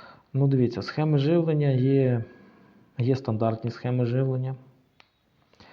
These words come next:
Для різних сортів їх, ну, та немає, в принципі, для, для різних сортів.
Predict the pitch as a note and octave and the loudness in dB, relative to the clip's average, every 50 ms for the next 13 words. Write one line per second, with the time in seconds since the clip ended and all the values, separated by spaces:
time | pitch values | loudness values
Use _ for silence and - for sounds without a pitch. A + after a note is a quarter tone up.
0 | - - - - - - - - - - - _ _ - A#2+ A#2+ A#2 B2 D3 C#3+ | -20 -20 -20 -20 -20 -20 -20 -20 -20 -20 -20 _ _ -6 -2 0 2 4 4 4
1 | C#3 C3 B2+ - - C3 B2 - - - C#3+ C3 B2+ B2 A#2+ A#2 - - - - | 4 2 0 0 -2 -4 -4 -2 -2 0 0 2 4 2 2 0 -2 -8 -12 -16
2 | - - - _ - D#3+ F3 F#3 G3 G#3 A3+ G#3 G3 - - D3 D3 C#3+ B2+ A#2+ | -20 -20 -20 _ -12 -8 -6 -4 -4 -4 -4 -6 -6 -4 -2 0 0 0 0 0
3 | B2+ B2+ A#2+ A2+ A2 - - A#2 G#2+ G#2+ A2 - - - - A#2+ A#2 A#2 A#2 A#2 | -2 -2 -2 -4 -6 -8 -8 -6 -6 -6 -8 -10 -14 -12 -10 -8 -6 -6 -6 -8
4 | A#2 B2 B2 A#2 A#2 A#2+ A#2 A#2+ A#2 A#2 - - - A#2+ - - - G#2 B2+ C#3+ | -6 -6 -6 -4 -2 -4 -4 -4 -6 -10 -10 -10 -12 -12 -10 -10 -10 -10 -10 -12